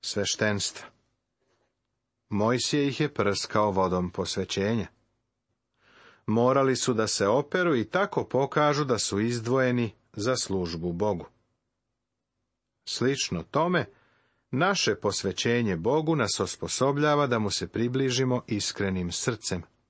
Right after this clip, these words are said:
U punoj veri.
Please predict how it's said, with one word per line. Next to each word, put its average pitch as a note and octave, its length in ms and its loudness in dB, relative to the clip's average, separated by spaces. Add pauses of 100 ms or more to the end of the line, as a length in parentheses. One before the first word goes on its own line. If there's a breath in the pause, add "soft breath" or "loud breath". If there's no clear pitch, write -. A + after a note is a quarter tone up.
(2250)
U D#3+ 180 0
punoj G2+ 380 0
veri. F#2 320 0